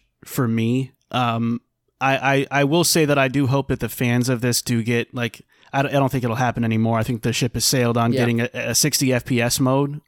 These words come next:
Speaker 1: um, to, to bring it more up to speed with frame rate. Um, but it certainly won't get a sequel. Um,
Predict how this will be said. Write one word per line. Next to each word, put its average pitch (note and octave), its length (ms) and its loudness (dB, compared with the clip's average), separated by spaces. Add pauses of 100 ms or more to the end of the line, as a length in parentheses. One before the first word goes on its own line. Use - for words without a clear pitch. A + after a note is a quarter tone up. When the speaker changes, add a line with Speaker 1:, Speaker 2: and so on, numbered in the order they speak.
(120)
Speaker 1:
um, A#2 480 -2
to, A#2+ 220 -4
to - 200 -6
bring A#2+ 240 -2
it - 80 -4
more A#2 320 0
up A#2 140 -4
to A#2+ 100 -6
speed C#3 300 0
with B2+ 120 -2
frame D#3+ 300 0
rate. F#3 240 -2 (640)
Um, B2+ 440 4
but C#3+ 120 4
it D3+ 160 2
certainly D#3 320 4
won't B2 160 2
get A#2 100 0
a A2 60 -2
sequel. - 500 -4 (400)
Um, A#2 540 0